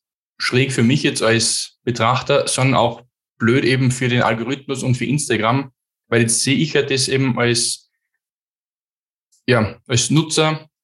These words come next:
in Österreich, sehe das Bild, klick's vielleicht auch an, aber er wird definitiv keine Reaktion von mir bekommen, weil ich verstehe auch nicht, was auf dem Bild drauf ist. Ich finde das Bild nicht ansprechend, also weil ich es nicht lesen kann.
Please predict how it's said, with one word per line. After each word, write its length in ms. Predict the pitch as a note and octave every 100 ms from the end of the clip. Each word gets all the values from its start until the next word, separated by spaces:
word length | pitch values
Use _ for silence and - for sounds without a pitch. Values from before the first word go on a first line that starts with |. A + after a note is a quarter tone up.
| _ -
in 120 | B2+
Österreich, 600 | B2+ - D3 C#3+ D#3 -
sehe 200 | - C#3
das 200 | A#2+ -
Bild, 260 | D#3 E3+ -
klick's 220 | E3 -
vielleicht 300 | B2+ B2 B2+
auch 160 | A2+
an, 320 | G#2 C3 E3+ -
aber 500 | A#2 B2+ B2+ A2 - _ _
er 240 | G#2 G#2 B2
wird 240 | B2 A#2+
definitiv 420 | C3 C3 A#2 B2+
keine 220 | - B2
Reaktion 360 | A2+ G#2+ - C#3
von 100 | B2+
mir 80 | A2
bekommen, 400 | G#2+ - G#2+ G#2
weil 100 | A2+
ich 60 |
verstehe 300 | A2+ A2 C3
auch 40 | B2+
nicht, 180 | B2+ A#2+
was 100 | A#2
auf 100 | A#2+
dem 120 | A#2+
Bild 260 | B2+ B2+
drauf 260 | G#2+ G#2+ A#2+
ist. 320 | D3 D3 - _ _
Ich 200 | - B2
finde 180 | - B2+
das 200 | B2+ A#2
Bild 180 | - C3+
nicht 220 | C3+ B2+
ansprechend, 760 | F#2+ B2+ - C3+ C3+ D#3+ D3+ -
also 200 | A2 G#2
weil 120 | A2
ich 60 | A2+
es 40 |
nicht 180 | A#2+ A#2
lesen 320 | A2+ A#2 D3+
kann. 400 | C#3+ C#3+ D#3 D3+